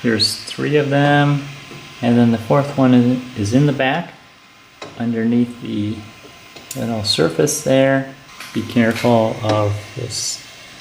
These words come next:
cable that's attached to it to heat up the bed.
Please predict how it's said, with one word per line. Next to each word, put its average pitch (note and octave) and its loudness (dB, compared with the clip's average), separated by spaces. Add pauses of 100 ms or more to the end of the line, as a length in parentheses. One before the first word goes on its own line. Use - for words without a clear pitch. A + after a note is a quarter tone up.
(140)
cable D3+ 4
that's - 0
attached - -4
to C#3 2
it C#3+ -2
to G#2+ -2
heat A2 0
up A#2 2
the G2+ -6
bed. F3+ 4